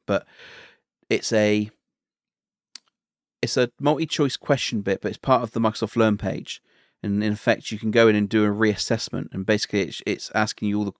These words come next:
some questions again. So, some t-, you know, tw-, uh, I think it's, like, twenty-five, twenty-six, twenty-seven questions. Um,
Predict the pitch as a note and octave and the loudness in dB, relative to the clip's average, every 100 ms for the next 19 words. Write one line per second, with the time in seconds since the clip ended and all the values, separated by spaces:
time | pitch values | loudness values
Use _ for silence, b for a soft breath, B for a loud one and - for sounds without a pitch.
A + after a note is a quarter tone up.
0 | _ - G#2+ - A#2 - G2 - F#2+ G2 | _ -10 -8 -6 -6 -4 -8 -6 -8 -8
1 | B B B - F#3+ - _ _ _ - | B B B -8 -8 -8 _ _ _ -14
2 | - F#3 - - - - - - - - | -4 -4 -4 -8 -6 -6 -8 -10 -6 -2
3 | A2+ A#2+ E3+ B2+ B2 A2 - A#2+ A2 A2+ | 0 0 -2 -4 -4 -6 -2 -2 0 0
4 | G#2 - A2 G2+ - G2 - - _ - | 0 -2 -6 -4 -4 -6 -6 -16 _ -6
5 | A#2 G#2+ - G#2 G2 G#2 - - G2+ F#2 | -2 -2 -2 -6 -4 -6 -6 -8 -10 -10
6 | - b b b b b b - G2 F#2+ | -14 b b b b b b -6 -4 -2
7 | F#2+ | -4